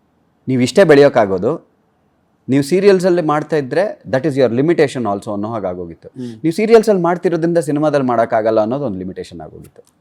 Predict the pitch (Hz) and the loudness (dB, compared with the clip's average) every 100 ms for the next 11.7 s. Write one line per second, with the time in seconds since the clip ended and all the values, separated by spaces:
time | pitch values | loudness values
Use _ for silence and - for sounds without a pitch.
0 | _ 127 117 95 _ _ _ 208 233 233 | _ -18 -18 -18 _ _ _ 0 2 2
1 | 220 190 180 170 156 160 147 156 165 170 | 2 0 -2 -2 -4 -4 -4 -2 0 -2
2 | 190 151 135 123 113 110 90 - 80 87 | -2 -4 -6 -6 -6 -6 -10 -18 -16 -12
3 | 104 82 _ _ _ _ _ 110 160 214 | -12 -12 _ _ _ _ _ -2 0 2
4 | 190 147 143 117 104 95 92 90 90 92 | 0 0 -2 -2 -4 -6 -8 -8 -8 -10
5 | 90 87 85 _ _ _ _ 110 123 127 | -10 -12 -14 _ _ _ _ -6 -4 -4
6 | 98 95 95 92 87 78 - - _ _ | -8 -8 -8 -10 -12 -16 -18 -20 _ _
7 | _ _ - 214 202 185 - - 196 220 | _ _ -10 -6 -4 -6 -10 -4 -2 -2
8 | _ _ _ _ - 208 135 - _ _ | _ _ _ _ -4 0 0 -2 _ _
9 | _ _ _ _ _ _ _ _ - 123 | _ _ _ _ _ _ _ _ -8 -2
10 | 175 170 156 131 135 131 120 117 123 - | 0 2 2 0 -2 -2 0 -2 -2 -8
11 | - 113 - 98 - - - | -6 -6 -6 -12 -12 -16 -20